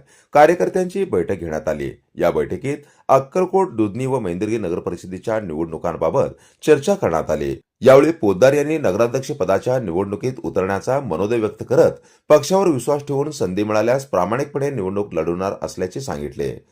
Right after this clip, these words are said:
सिद्धाराम पोद्दार हे राष्ट्रवादी काँग्रेस शरद पवार पक्षाशी गेल्या अनेक वर्षापासून सक्रियपणे जोडलेले असून सामाजिक कार्यातही ते अग्रेसर आहेत. ते सुवर्णकार समाजाच्या कालिका देवस्थानचे अध्यक्ष म्हणून कार्यरत राहिले असून समाजहितासाठी विविध उपक्रम राबवले आहेत.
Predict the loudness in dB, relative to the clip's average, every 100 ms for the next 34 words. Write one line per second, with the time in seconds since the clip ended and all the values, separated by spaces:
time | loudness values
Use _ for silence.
0 | _ -6 -2 4 4 4 0 -2 0 2
1 | 0 -2 -8 _ _ 4 4 4 0 0
2 | 0 -2 -2 -2 0 0 0 0 2 -2
3 | -4 -6 -6 -8 -4 -2 -2 -2 -4 -2
4 | -2 -2 -2 -2 -2 -4 -6 -12 _ -6
5 | 2 2 4 2 2 0 0 -2 0 0
6 | 0 0 -4 -6 -14 _ 0 4 4 4
7 | 0 0 2 2 0 -2 -2 -2 0 0
8 | 0 -2 -4 -2 4 4 4 6 6 6
9 | 4 2 2 -2 0 0 0 0 2 0
10 | 2 2 4 2 0 -2 -2 -2 -2 -2
11 | -4 -2 -4 -4 -6 -2 -4 -4 -12 -8
12 | 4 6 6 4 2 2 2 4 2 0
13 | -4 -6 -14 _ 2 4 6 4 2 0
14 | 0 0 0 0 -2 -2 -4 -2 -2 0
15 | 0 2 0 0 -2 -4